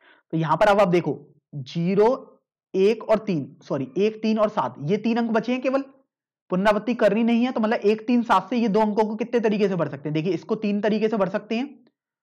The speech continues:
और इसको हम दो तरीके से भर सकते हैं, क्योंकि अगर तीन तरीके से हमने इसको भर सकते थे, मान लीजिएगा एक आ गया यहाँ पर, तो अब यहाँ पर तीन या सात में से कौन आ-,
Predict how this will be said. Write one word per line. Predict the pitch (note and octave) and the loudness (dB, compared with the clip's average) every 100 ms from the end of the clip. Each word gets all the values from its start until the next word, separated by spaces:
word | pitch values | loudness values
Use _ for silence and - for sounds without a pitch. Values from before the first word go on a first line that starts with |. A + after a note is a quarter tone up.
| _ _ - | _ _ 4
और | E3+ F3+ - G#3+ | 6 4 0 -8
इसको | G#3 - G3+ B3 - _ _ - | -8 0 2 2 -2 _ _ -6
हम | G#3 B3 - E3 | -4 -6 -12 -6
दो | C3+ F#3+ G#3 | 2 4 4
तरीके | G3+ E3+ E3 | 2 0 0
से | E3+ | -2
भर | C3 | -4
सकते | - D3 | -6 -10
हैं, | C#3 | -2
क्योंकि | G#3+ G#3+ B3 | -2 0 -2
अगर | F#3 A3+ | 0 0
तीन | A#3 A#3 | 2 0
तरीके | A3+ A3+ G#3+ | 2 0 0
से | A3+ | 0
हमने | A3 G3 G#3+ | 0 0 -2
इसको | G#3 A#3+ | -2 -2
भर | D#3+ E3+ | 0 -2
सकते | G3+ E3 | -2 -2
थे, | D#3+ | 0
मान | F3 F#3 | 0 2
लीजिएगा | G3+ G3 A3 | 0 0 0
एक | G#3 G#3 | 0 2
आ | D#3 | 0
गया | B2 | 0
यहाँ | C3 A2 | -6 -8
पर, | - _ _ _ _ _ - | -14 _ _ _ _ _ -6
तो | |
अब | - F#3 | -2 0
यहाँ | F#3+ E3+ | 2 0
पर | A3+ | 0
तीन | A3+ G3+ | 0 0
या | A3 | 2
सात | A3 G3 | 2 2
में | A3 | 0
से | A#3 | -2
कौन | A#3+ | 0
आ-, | A3+ | 0